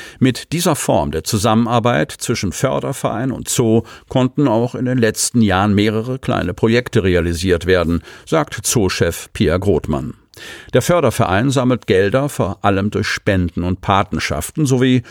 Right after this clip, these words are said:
im Kleineren durch Mitgliedsbeiträge. Die Erdmännchen sind die Lieblinge der Besucher, zumindest der Tierpaten.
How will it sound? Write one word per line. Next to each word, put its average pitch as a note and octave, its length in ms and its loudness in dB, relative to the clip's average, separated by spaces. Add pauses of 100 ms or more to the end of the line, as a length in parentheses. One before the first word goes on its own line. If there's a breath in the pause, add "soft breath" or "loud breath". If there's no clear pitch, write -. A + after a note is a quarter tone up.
(160 loud breath)
im D3 140 4
Kleineren D3 540 0
durch G#2+ 220 -2
Mitgliedsbeiträge. D#2 1160 -2 (500 loud breath)
Die G2+ 260 0
Erdmännchen C3 800 0
sind C3 340 0
die C#3 220 0
Lieblinge E2+ 480 0
der D#2+ 160 -2
Besucher, F#2 640 0
zumindest A2 760 -2
der G#1+ 200 0
Tierpaten. - 640 -4